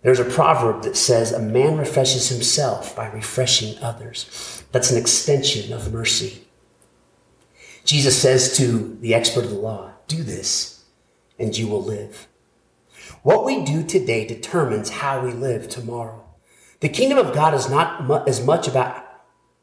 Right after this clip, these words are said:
how we get into heaven. It's how we live heaven now. Christ had to push against the religious culture of his day. He was the Good Samaritan. He came to seek and save that which was lost.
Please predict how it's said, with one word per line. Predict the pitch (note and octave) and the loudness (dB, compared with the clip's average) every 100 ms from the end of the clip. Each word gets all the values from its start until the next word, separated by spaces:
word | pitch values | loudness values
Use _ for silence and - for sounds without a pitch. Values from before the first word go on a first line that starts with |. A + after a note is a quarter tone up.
| _ | _
how | - - - F3+ G3 | -10 -4 2 4 4
we | E3 - | 4 0
get | - D#3 | 0 0
into | B2+ A2 G#2+ | 0 -2 -4
heaven. | - A#2 F#2+ - - _ _ _ _ _ _ _ _ - | -2 -4 -4 -14 -20 _ _ _ _ _ _ _ _ -6
It's | B2+ | -4
how | - - D3 | -2 0 0
we | C3+ A#2+ | 0 -4
live | A2+ E3 D3 | 0 2 4
heaven | - G#2 G2+ F#2 F#2 - _ | 2 -4 -6 -8 -12 -20 _
now. | A2 A2+ A2 G#2 - - _ _ _ _ _ _ _ _ _ _ _ _ _ _ _ _ _ _ _ _ _ | -8 -4 -2 -4 -10 -18 _ _ _ _ _ _ _ _ _ _ _ _ _ _ _ _ _ _ _ _ _
Christ | - D#3+ F3+ | 2 2 4
had | E3+ C#3 | 2 0
to | B2 | 0
push | - E3 E3 | -2 -2 0
against | D3+ - C#3 - A2+ | -2 0 0 0 -4
the | |
religious | A2 A2+ A#2 A#2 - | -6 -8 -6 -6 -2
culture | B2+ B2 A2 | 0 0 -4
of | G2+ | -8
his | G#2 - | -10 -6
day. | G#2+ G#2 - _ _ _ _ _ _ _ | -6 -8 -14 _ _ _ _ _ _ _
He | - F3+ | -2 0
was | A#2+ D3+ D3+ - | 4 4 4 2
the | A#2+ | -2
Good | A2+ G#2 | -2 -2
Samaritan. | - G#2+ G2 - - G#2+ - | -2 -2 -10 -16 -16 -18 -8
He | D3 | -8
came | C#3+ F3+ F#3+ | 0 4 4
to | F#3 | 4
seek | - D#3+ D3+ | 0 -2 -4
and | C3 | -4
save | - D3 C3+ | 0 2 2
that | A#2+ A#2 | 0 -6
which | - A#2+ | -8 -10
was | G#2+ | -10
lost. | A2+ A2 - - | -12 -14 -16 -18